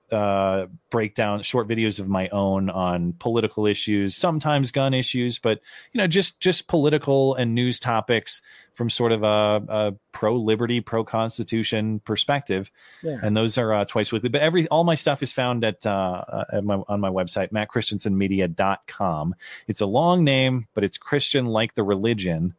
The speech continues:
Speaker 1: S E N. matt christensen media dot com. You can find everything there. And by the way, um, don't sell yourself short either. Your channel has grown really nicely in, in the time you've been working on it. So I'm really glad to see that.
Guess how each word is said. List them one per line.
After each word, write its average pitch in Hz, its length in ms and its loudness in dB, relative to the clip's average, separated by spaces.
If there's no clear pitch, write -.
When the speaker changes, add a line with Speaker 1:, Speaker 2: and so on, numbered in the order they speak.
Speaker 1:
S 101 280 -2
E 98 220 -2
N. 76 340 -4
matt 98 200 0
christensen 95 500 -2
media 87 260 0
dot 82 240 -2
com. 82 240 -4
You 80 60 -4
can 82 160 -6
find 82 320 -4
everything 80 400 -4
there. 90 200 0
And 113 140 -2
by 165 160 0
the 202 80 0
way, 185 240 2
um, 127 260 0
don't 160 240 0
sell 175 160 4
yourself 139 380 2
short 202 240 2
either. 165 140 2
Your 117 140 0
channel 180 300 2
has 117 140 0
grown 113 400 0
really 123 240 2
nicely 104 500 0
in, 85 160 0
in 92 140 -2
the 92 80 -2
time 104 240 -2
you've 98 100 0
been 90 140 0
working 98 280 -2
on 76 80 -2
it. 78 60 -6
So - 100 -4
I'm 98 80 0
really 107 180 2
glad 104 200 0
to 90 60 -6
see 156 220 -4
that. 65 200 -4